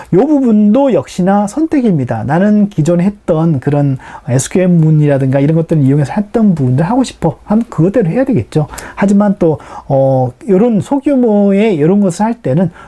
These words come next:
요렇게 한번 해보는 것도 뭐 나쁘지 않다는 겁니다. 그래서 그 둘을 여러분들이 저울질을 하면서 상황에 맞게끔 여러분들 선택해서 사용하실 때 요 엔터티 모델도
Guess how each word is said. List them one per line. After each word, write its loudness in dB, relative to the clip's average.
요렇게 0
한번 -2
해보는 0
것도 -2
뭐 -2
나쁘지 -2
않다는 0
겁니다. 0
그래서 0
그 2
둘을 2
여러분들이 0
저울질을 2
하면서 0
상황에 0
맞게끔 -2
여러분들 -2
선택해서 -2
사용하실 -2
때 -2
요 2
엔터티 -2
모델도 -2